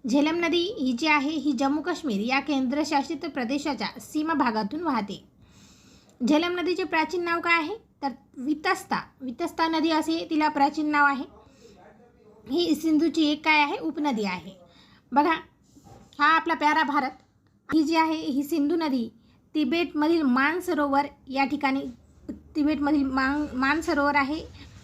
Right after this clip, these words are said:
या ठिकाणी उगम पावते आणि वाहत जाते अशी पंजाबमध्ये ती अशी वाहत येते आणि अरबी समुद्राला जाऊन मिळते. आलं लक्षात?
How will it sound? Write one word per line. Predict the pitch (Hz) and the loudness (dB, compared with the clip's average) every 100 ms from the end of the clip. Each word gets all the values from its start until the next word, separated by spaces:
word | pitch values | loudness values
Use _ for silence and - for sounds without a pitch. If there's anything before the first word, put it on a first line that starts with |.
| 254 | 0
या | 277 | 0
ठिकाणी | 330 330 311 | 2 -2 0
उगम | 302 294 311 | 0 0 0
पावते | 285 247 247 269 - - - - 240 | 0 0 -2 -6 -8 -10 -10 -12 -6
आणि | 262 311 339 320 | -2 -2 -2 -2
वाहत | 262 294 320 | 2 4 2
जाते | 285 285 302 | 0 -2 -2
अशी | 294 311 302 - - - - - - - - - - - - | -2 -4 -6 -6 -14 -14 -14 -12 -12 -14 -14 -14 -14 -14 0
पंजाबमध्ये | 294 302 311 269 - - 294 311 330 320 - - - - - 311 | 2 4 2 0 -6 -4 0 2 2 0 -4 -14 -20 -20 -10 -4
ती | 320 | 0
अशी | 320 370 | 0 2
वाहत | 320 302 302 | 4 4 2
येते | 311 302 | -2 -2
आणि | 294 339 | -2 -2
अरबी | 359 339 320 | -2 -2 -2
समुद्राला | 330 262 214 208 208 | -2 -2 -2 -2 -2
जाऊन | 220 226 214 | -2 -2 -2
मिळते. | 208 190 - | -2 -4 -4
आलं | 262 | 0
लक्षात? | 320 339 359 | 0 2 0